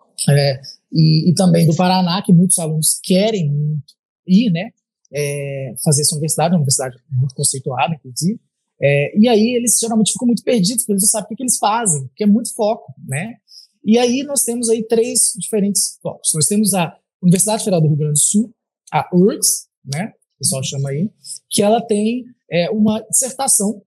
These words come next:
né, uma dissertação que ela é muito diferente, já já a gente vai entrar especificamente nela, mas é uma dissertação, né, é, mas totalmente diferente daquilo que o aluno que se prepara apenas pro enem quer.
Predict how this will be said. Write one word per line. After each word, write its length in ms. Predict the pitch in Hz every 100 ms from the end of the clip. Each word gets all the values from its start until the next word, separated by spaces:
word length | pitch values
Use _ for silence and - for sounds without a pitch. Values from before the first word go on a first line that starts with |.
| _
né, 240 | 147 143 190
uma 140 | 180
dissertação 640 | - 190 - 185 - 180 180 _ _
que 120 | -
ela 200 | 180 185
é 120 | 220
muito 600 | 208 196 214 240 339 330
diferente, 540 | 180 175 147 143 185 185
já 140 | 160
já 140 | 139 151
a 40 |
gente 240 | 156 143
vai 120 | 139 143
entrar 300 | 135 139 135
especificamente 840 | - 156 - - 139 135 131 - 151
nela, 200 | 151 180 - -
mas 240 | 294 180
é 200 | 175 208 - _ _
uma 160 | 160 147
dissertação, 680 | - 143 - 135 - 165 226 _
né, 240 | - 147 226 _ _ -
é, 460 | 147 147 156 151 -
mas 300 | 185 180 -
totalmente 440 | - 180 170 165 -
diferente 340 | 180 160 -
daquilo 320 | 160 - 156
que 100 | -
o 80 | 160
aluno 280 | 160 156 156
que 100 | -
se 160 | -
prepara 300 | 165 160 156
apenas 360 | 151 185 190 -
pro 120 | 175
enem 180 | 156 143 143
quer. 300 | 151 139 226